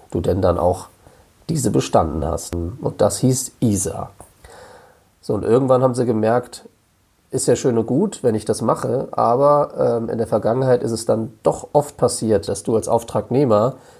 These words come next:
vielleicht mal von Porsche geprüft wurdest. Jetzt hast du aber in deinem Kundenportfolio noch ein paar andere Auftraggeber aus der Automobilindustrie. Jetzt hast du noch Daimler, jetzt hast du noch Volkswagen, jetzt hast du noch B M W und wie sie alle heißen.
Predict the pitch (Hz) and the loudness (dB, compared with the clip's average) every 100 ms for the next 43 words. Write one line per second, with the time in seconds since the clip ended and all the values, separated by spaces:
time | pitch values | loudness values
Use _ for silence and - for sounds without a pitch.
0 | _ - 104 104 - 101 104 98 - 131 | _ -2 2 2 2 -2 0 -4 2 2
1 | - 113 131 - - - 120 113 107 104 | 4 0 0 -6 -12 -4 -4 -2 0 2
2 | 156 156 - - - - - - 120 107 | 2 0 -12 -20 -20 -8 -4 0 2 2
3 | 104 104 107 101 101 98 - - - - | 2 2 2 2 -2 -8 -18 -2 -2 -2
4 | - 110 101 - 113 107 95 98 110 113 | -2 0 0 2 4 4 2 0 0 -2
5 | 104 147 107 95 92 92 - 98 98 101 | 0 2 2 2 -2 -4 -2 -2 0 -2
6 | 98 110 98 95 98 - 92 - 104 92 | -2 0 2 4 2 0 -4 -2 -4 -2
7 | 151 139 104 117 - 113 120 127 - 110 | 0 0 -2 -4 -6 0 2 0 -2 -2
8 | 107 101 107 98 123 107 - 113 107 101 | -2 0 2 2 4 2 2 -4 -4 -6
9 | - 113 - - 104 104 101 98 104 110 | 0 0 0 -2 0 0 -2 -4 -6 -2
10 | 98 98 107 104 98 123 107 151 151 113 | -4 -2 0 0 2 2 2 2 2 4
11 | 101 95 117 131 101 | 4 4 2 2 -6